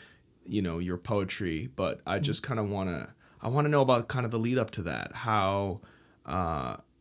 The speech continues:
Speaker 1: how the, just the earliest years, you know, what was Newfoundland like at that point, especially in, in, uh,
Speaker 2: Mm.
Speaker 1: more of an outport area?
Speaker 2: Well, the, I was born in nineteen fifty, uh, so, uh,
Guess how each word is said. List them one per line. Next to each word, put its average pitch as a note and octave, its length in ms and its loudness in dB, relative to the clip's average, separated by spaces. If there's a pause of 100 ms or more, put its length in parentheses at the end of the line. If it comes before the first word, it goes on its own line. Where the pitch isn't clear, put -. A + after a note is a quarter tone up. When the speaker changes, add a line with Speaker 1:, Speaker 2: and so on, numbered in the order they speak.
(340)
Speaker 1:
how A#2+ 640 2 (240)
the, C3+ 120 -2
just E3 240 0
the F#3 100 0
earliest D#3+ 500 0
years, A#2+ 380 -2
you G2+ 80 -4
know, G2 140 -6
what D#3+ 180 -4
was C#3+ 160 -2
Newfoundland B2 480 -2
like G2 220 -2
at C3+ 60 -6
that C2+ 180 -4
point, D2 260 -6
especially F2+ 420 -2
in, F2+ 260 -4
in, F#2 460 -6
uh, - 160 -10
Speaker 2:
Mm. G#3+ 360 2
Speaker 1:
more A2 160 0
of G#2 80 -2
an G2 80 -2
outport - 480 -4
area? G2+ 320 -8 (340)
Speaker 2:
Well, A3+ 200 6
the, A3+ 200 4
I G#3+ 100 8
was A#3 160 8
born G3 220 10
in F3+ 80 10
nineteen F3 340 6
fifty, - 720 2 (220)
uh, D#3 600 6
so, D#3 840 4 (1000)
uh, E3 560 6